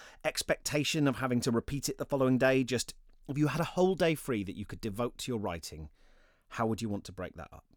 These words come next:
Get specific. What time would you want to wake up? Where would you want to be when you woke up? Uh, what do you do next? Hit the shower? Jump straight into writing? Go for a walk, a run? If so, how far? For how long? If you have breakfast,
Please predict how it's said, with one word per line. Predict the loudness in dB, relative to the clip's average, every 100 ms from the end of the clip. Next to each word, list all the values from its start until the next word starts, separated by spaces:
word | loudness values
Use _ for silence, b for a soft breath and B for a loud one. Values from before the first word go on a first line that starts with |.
| _
Get | 2 2
specific. | 0 -2 -2 -2 -2
What | 0 2
time | 2 6 6
would | 6 4
you | 2
want | 2
to | 0
wake | -2 -2 -4
up? | -10
Where | -4 0 0 -2 B B B
would | 2
you | 4
want | 4 2
to | 2
be | 2 6 8 8
when | 6 6
you | 2
woke | -2 -6 -10
up? | -16 -18 B B B B -8
Uh, |
what | -8 0 6 6 4 -12
do | -2
you | 2
do | 6 8
next? | 6 4 -2 -4 -6
Hit | -2 0
the |
shower? | 4 6 6 6
Jump | 6 6
straight | 4 4 6 6 2
into | 0 2
writing? | 2 2 2 0 4
Go | 6 6
for | 8
a |
walk, | 6 8 8 6
a | 2
run? | 4 6 4 2
If | 0
so, | 4 4 4 B
how | 4 4
far? | 6 8 8 8
For | 6
how | 6 8
long? | 10 8 6 B B B -18 -8 -2
If | 2
you | 4
have | 4 4
breakfast, | 6 6 4 0 0 0 -6 -6